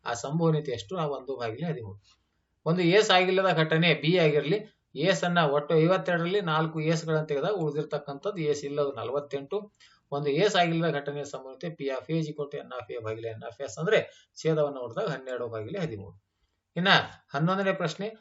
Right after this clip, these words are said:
ಒಂದು ನೀಲಿ ಮತ್ತು ಒಂದು ಬೂದು ಬಣ್ಣದ ಎರಡು ದಾಳಗಳನ್ನ ಏಕಕಾಲದಲ್ಲಿ ಎಸೆದು ಎಲ್ಲಾ ಸಾಧ್ಯ ಫಲಿತಗಳನ್ನ ಬರೆಯಿರಿ.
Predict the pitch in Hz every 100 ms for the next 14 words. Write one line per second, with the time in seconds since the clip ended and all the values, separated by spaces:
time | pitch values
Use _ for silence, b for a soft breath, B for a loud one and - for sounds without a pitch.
0 | _ 151 156 160 156 190 214 202 196 180
1 | 170 156 170 190 175 165 165 156 151 135
2 | 127 151 165 151 151 156 - B _ 135
3 | 170 175 170 165 160 151 147 - 156 202
4 | 127 156 202 202 170 160 160 156 151 143
5 | 143 131 120 131